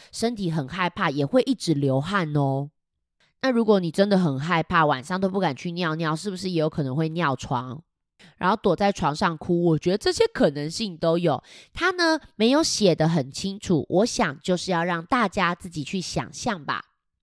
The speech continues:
再来呢，定定就留言一句说想听野猫军团寿司店，<laughs> 还说拜托哦，这本真的是蛮好笑的。还有夏夏，夏天的夏说：“我爱你们哦，谢谢夏夏。”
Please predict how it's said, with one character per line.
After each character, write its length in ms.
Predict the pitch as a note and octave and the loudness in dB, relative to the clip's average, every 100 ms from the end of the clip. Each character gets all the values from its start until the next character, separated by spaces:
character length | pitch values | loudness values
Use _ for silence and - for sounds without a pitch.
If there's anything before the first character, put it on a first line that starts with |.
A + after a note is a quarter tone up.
| _ _ - | _ _ -4
再 220 | F#4 F#4 | 2 4
来 120 | C4+ | 4
呢， 260 | A#3+ B3 B3 - | 2 4 2 2
定 260 | F4+ C4+ A3+ | 0 0 -4
定 320 | B3 G#3 E3 _ | -6 -6 -10 _
就 240 | - G3+ F3 | 0 2 2
留 200 | D#3+ D#3 | 2 2
言 200 | D#3 D3+ | 2 -2
一 80 | D#3+ | -6
句 200 | G3+ F3+ | -4 -2
说 260 | F#3 F3 | 0 0
想 240 | - D3 C#3+ | 0 -2 -4
听 280 | F#3 F#3+ | -8 -6
野 280 | E3+ C#3 A#2+ | -2 -2 -2
猫 260 | D3+ F#3+ G#3 | 0 2 2
军 220 | A3 G#3+ | -2 0
团 220 | G#3 D3 | 2 2
寿 280 | E3 G3 D#3+ | 4 4 4
司 240 | - F3+ | 2 0
店， 280 | F3 G3 E3 - - D#4 | 2 2 2 0 2 4
<laughs> 200 | A3+ - | 2 -4
还 140 | D#3 | -4
说 160 | D#3+ E3+ | -2 0
拜 220 | - D#3 | 2 2
托 200 | - F3 | 2 2
哦， 380 | E3 D#3+ D#3+ D#3 - - | 4 6 4 0 -8 -8
这 140 | - F3+ | -2 -2
本 180 | C#3+ | -2
真 140 | B2 E3+ | -4 -4
的 60 | |
是 120 | D#3 D#3+ | -4 -6
蛮 160 | C#3 | -6
好 160 | D3+ A#2+ | -6 -6
笑 320 | - E3 C3 | -4 -4 -4
的。 200 | - - _ _ _ _ _ _ _ _ _ _ _ | -10 -18 _ _ _ _ _ _ _ _ _ _ _
还 180 | E3 F3+ | 0 2
有 200 | G3 D3 | 2 -2
夏 340 | - - D#4 | -4 0 2
夏， 380 | B3+ - C4+ F3 | 2 2 2 2
夏 300 | - C#4 G#3 | -2 2 2
天 180 | D#3+ F#3 | 2 -4
的 120 | E3+ | -4
夏 320 | D#3+ - G3 C#3 | -4 -2 0 0
说： 260 | - E3+ | 0 0
“我 160 | E3 C#3+ | 0 -2
爱 280 | - D#4 D4+ | 0 0 0
你 180 | A#3 | -2
们 260 | G#3+ G#3+ A3 | 0 0 2
哦， 380 | B3 A#3+ B3 B3+ | 4 4 4 0
谢 180 | - G3 | -2 -2
谢 180 | - | -2
夏 200 | D3+ G3+ | -2 -2
夏。” 520 | F3+ A#3 A3 F#3+ C3 | 0 4 4 4 2